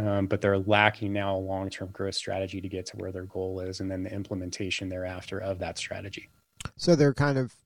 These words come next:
Speaker 2: plateaued and they're frustrated that they feel like they're
Speaker 1: Yeah.
Speaker 2: not kinda get moving the ball
Speaker 1: Or
Speaker 2: fast
Speaker 1: maybe,
Speaker 2: enough.
Speaker 1: or maybe they built a business that, um,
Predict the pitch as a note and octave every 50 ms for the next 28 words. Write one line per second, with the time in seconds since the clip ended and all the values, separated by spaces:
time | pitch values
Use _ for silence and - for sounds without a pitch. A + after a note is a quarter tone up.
0 | _ _ - C#3 C#3 C3 B2 - - C3+ C#3+ C#3 C#3 C#3 C3 A#2+ C#3 B2+ A#2+ A#2
1 | A#2 A#2 A2+ - - C#3 C3+ - - - C3+ C3 B2 C3 C3 A2 G#2 B2 A#2+ -
2 | B2+ B2 A#2 - C#3 C3 B2 B2 B2 - - C3 B2+ B2+ B2+ A#2+ A#2+ A#2+ - -
3 | _ _ _ _ - - C3 C3 C3 B2 A2+ C3 - - - - _ C#3+ B2+ B2+
4 | C3+ C3+ A#2 A#2+ A#2+ B2 A2 B2+ B2+ B2+ B2 B2+ B2+ C3+ C3 B2+ A#2+ - C#3 C3
5 | C3 B2+ - - - - - _ _ _ _ _ _ _ _ - - C3+ A#2+ A#2+
6 | A#2+ A#2 A2+ A2 G#2+ G#2 G2+ A2 G#2 G#2 - G#2+ G2 F#2 G#2+ G#2 G2+ - G#2 G2
7 | G2 - - G2 F#2+ F#2 F#2 F2+ - - G#2 G#2 G2+ G2 F#2+ F2+ F2+ F#2 G2